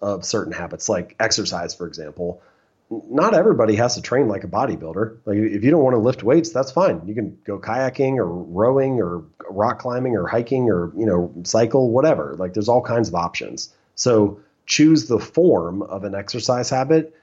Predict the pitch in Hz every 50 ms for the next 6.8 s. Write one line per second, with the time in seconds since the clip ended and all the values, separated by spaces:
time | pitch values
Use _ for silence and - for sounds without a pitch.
0 | _ _ - 110 98 90 113 117 117 113 107 110 107 107 101 101 101 98 98 -
1 | - 104 101 - - - - - - _ _ _ _ _ - 95 92 95 92 90
2 | 90 90 87 - _ - - _ _ _ - 117 113 120 127 127 113 107 104 110
3 | 107 110 107 - 104 95 98 95 - _ _ 92 92 92 95 98 - - 104 98
4 | 95 98 95 92 92 87 98 95 92 - - - 98 90 90 90 - - 110 95
5 | 90 - 101 95 92 90 - 170 156 107 90 85 95 92 90 117 143 143 104 76
6 | 67 67 71 80 87 90 90 87 - 98 92 92 90 90 - -